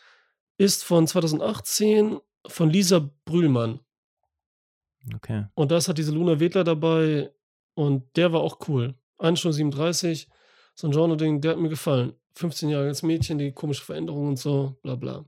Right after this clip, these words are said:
Speaker 1: So Metapher halt, ne?
Speaker 2: Okay.
Speaker 1: Erwachsen werden, Coming of Age. So ein bisschen horrormäßig, so ein bisschen Buddy-Horror, so leicht so drin. Ja.
Speaker 2: Ja.
Speaker 1: Guck den.
Speaker 2: Klingt doch gut.
Speaker 1: Ja, dann, äh, Christian, dann schaltet bei Christian ein, abonnieren natürlich.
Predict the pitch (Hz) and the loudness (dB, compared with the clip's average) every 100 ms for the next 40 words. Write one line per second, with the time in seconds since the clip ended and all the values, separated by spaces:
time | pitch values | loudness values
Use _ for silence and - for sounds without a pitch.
0 | _ - 139 123 127 123 123 110 131 131 | _ -8 -4 -4 -6 -6 -6 -6 -6 -6
1 | 135 98 98 - 127 117 120 139 139 - | -4 -4 -4 -6 -6 -6 -6 -8 -10 -8
2 | 123 127 127 131 - - _ _ _ _ | -6 -6 -8 -12 -14 -20 _ _ _ _
3 | _ _ - 120 120 107 127 117 123 - | _ _ -12 -8 -6 -4 -2 -2 -6 -8
4 | 117 123 117 123 123 127 113 120 117 110 | -6 -4 -4 -4 0 0 0 -2 -2 -4
5 | 117 113 110 - 139 139 - _ _ _ | -6 -6 -8 -12 -12 -14 -16 _ _ _
6 | _ _ _ _ _ _ _ _ _ - | _ _ _ _ _ _ _ _ _ -10
7 | 196 190 - 120 117 101 107 _ - 185 | -8 -8 -10 -6 -6 -6 -12 _ -20 -20
8 | - 139 165 - 147 - - 127 - - | -10 -10 -10 -14 -14 -12 -8 -8 -8 -20
9 | _ _ - 247 135 - - 147 143 139 | _ _ 0 2 0 -2 2 4 6 6
10 | 135 131 139 - - 190 156 131 135 127 | 4 2 0 -8 -8 0 4 4 4 2
11 | 170 151 147 - - 185 175 170 170 151 | 0 2 -2 -2 -2 0 0 0 0 0
12 | 151 160 175 175 - 180 175 175 | 2 4 4 2 0 0 0 -2